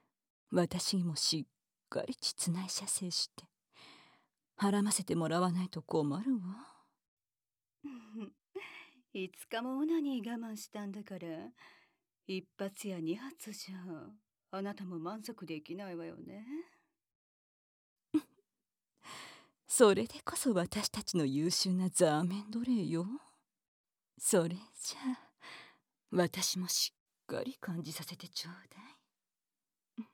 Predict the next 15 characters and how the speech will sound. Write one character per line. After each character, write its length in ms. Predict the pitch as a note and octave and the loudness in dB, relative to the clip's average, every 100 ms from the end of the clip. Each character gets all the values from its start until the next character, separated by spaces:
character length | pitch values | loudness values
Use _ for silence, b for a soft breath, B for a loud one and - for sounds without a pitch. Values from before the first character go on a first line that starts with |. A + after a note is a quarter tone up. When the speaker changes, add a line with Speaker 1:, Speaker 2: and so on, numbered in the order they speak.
| _ _ _ _ _ _ _ _ - E3+ | _ _ _ _ _ _ _ _ -2 0
Speaker 1:
い。 20 | |
で 80 | D#3 D#3+ | 0 -4
も、 220 | D3 - - _ B B B B B B _ - | -6 -8 -12 _ B B B B B B _ -4
ず 220 | F#3+ E3+ | -2 0
っ 40 | D3+ - | -4 -6
と 140 | F#3+ | -10
騎 180 | - F#3+ | -8 -8
乗 220 | G#3+ A3 | -8 -4
位 100 | F3+ | -4
ば 180 | D3+ E3+ | -4 -4
か 120 | G3 | -4
り 120 | E3 | -4
じ 120 | - | -6
ゃ 20 | D3 | -8
能 220 | C#3 | -6